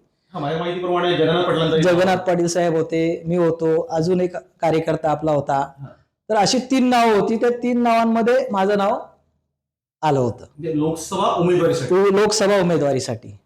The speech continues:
Speaker 1: ओके, म्हणजे कपिल पाटील यांची जर एंट्री झाली नसती, तर त्यावेळेस भरत पाटील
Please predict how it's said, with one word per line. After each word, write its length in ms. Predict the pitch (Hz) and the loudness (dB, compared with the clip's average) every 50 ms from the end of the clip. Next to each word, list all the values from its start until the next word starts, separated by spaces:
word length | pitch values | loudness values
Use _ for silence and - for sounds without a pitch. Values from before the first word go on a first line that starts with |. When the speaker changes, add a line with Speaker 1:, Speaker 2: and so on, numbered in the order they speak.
| _ _ - | _ _ -6
Speaker 1:
ओके, 200 | 160 165 - 117 | -6 -6 -6 -8
म्हणजे 360 | - - - _ - 156 165 | -14 -16 -20 _ -12 -10 -8
कपिल 340 | 165 160 160 165 196 220 220 | -4 -4 -4 -2 -2 -2 -2
पाटील 260 | 214 208 202 220 214 | 0 0 0 0 0
यांची 180 | 208 208 208 | -2 -2 0
जर 60 | 220 220 | 0 0
एंट्री 300 | 214 196 180 202 214 196 | 0 0 0 -2 0 0
झाली 200 | 180 180 190 190 | 0 0 2 0
नसती, 340 | 185 - - - 131 - - | 0 -2 -2 -6 -8 -10 -10
तर 60 | - | -6
त्यावेळेस 420 | - 175 170 - 185 196 190 - | -2 -2 0 0 0 0 -2 -2
भरत 220 | 143 160 170 185 170 | -2 -2 -2 -2 -2
पाटील 380 | - - 185 180 185 196 196 | -2 -2 -2 -2 0 -2 -2